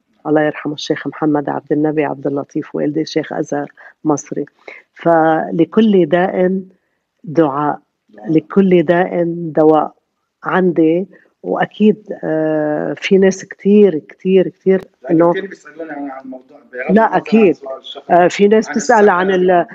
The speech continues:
Speaker 1: حبيبي، في ناس تسأل عن القرين، عن السحر موجود من سيدنا آدم و-، وقت خلقت هالدنيا، يعني، من أيام هابيل وقابيل، السحر موجود، وحتى بالقرآن الكريم.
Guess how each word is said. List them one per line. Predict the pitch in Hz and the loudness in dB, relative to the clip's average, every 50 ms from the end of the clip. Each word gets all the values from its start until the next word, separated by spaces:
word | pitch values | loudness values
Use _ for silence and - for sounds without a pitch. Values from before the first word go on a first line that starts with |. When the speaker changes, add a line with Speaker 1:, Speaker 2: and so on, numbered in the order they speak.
| - _ _ | -20 _ _
Speaker 1:
حبيبي، | - 196 185 214 208 208 | -4 -2 0 0 0 0
في | - 202 | 0 -2
ناس | 196 202 202 - | -2 -2 -2 -4
تسأل | - 196 - - 165 | -10 -10 -6 -4 -4
عن | 165 165 | -4 -4
القرين، | 151 - - 170 165 175 190 196 196 196 196 196 190 170 | -6 -4 -2 -2 0 2 4 4 4 4 2 2 2 0
عن | 156 156 160 160 | 0 0 -2 -2
السحر | 156 156 156 143 - - 247 233 214 | -2 -4 -4 -6 -6 -8 -8 -4 -2
موجود | 202 190 196 196 233 240 190 | 0 0 0 2 2 2 2
من | 170 170 175 180 165 165 - | 2 2 0 0 -2 -4 -4
سيدنا | - - 180 185 175 185 185 - - - | -2 0 0 0 2 0 0 0 0 -2
آدم | 180 170 175 165 165 | 0 0 0 0 0
و-، | 165 165 160 156 151 156 160 - - - - - - - _ - | 0 0 0 0 -2 -4 -6 -8 -10 -14 -18 -20 -20 -20 _ -4
وقت | 175 170 180 180 | 0 0 0 0
خلقت | - - - - 208 214 190 180 - | -2 -6 -2 0 0 0 0 0 0
هالدنيا، | 165 165 160 196 208 208 185 | -2 0 2 2 4 4 4
يعني، | 156 151 147 139 143 151 151 147 - _ _ _ _ - | 2 0 -2 -2 -4 -6 -6 -8 -10 _ _ _ _ -2
من | 160 160 170 160 160 160 165 | 0 2 4 4 4 2 2
أيام | 170 185 175 175 180 180 175 | 2 2 2 4 4 4 4
هابيل | 160 170 170 165 190 180 170 | 2 0 0 2 4 4 4
وقابيل، | 160 151 - - 170 160 156 190 185 139 - _ - - _ _ _ | 2 0 0 0 -2 0 2 2 2 2 0 _ -20 -20 _ _ _
السحر | _ - 180 - 175 165 | _ -6 -4 -2 -2 0
موجود، | 165 165 156 156 156 170 185 165 143 127 - | 2 2 2 2 4 4 4 4 2 0 -2
وحتى | 175 - 160 151 - 170 - - 165 | -4 -2 -2 -2 -2 -4 -2 0 0
بالقرآن | 156 156 147 - - 160 180 175 170 170 | 0 0 0 -2 -2 -2 0 0 0 -2
الكريم. | 156 - - 165 160 160 151 147 | -2 -4 -2 -2 -2 -2 -2 -4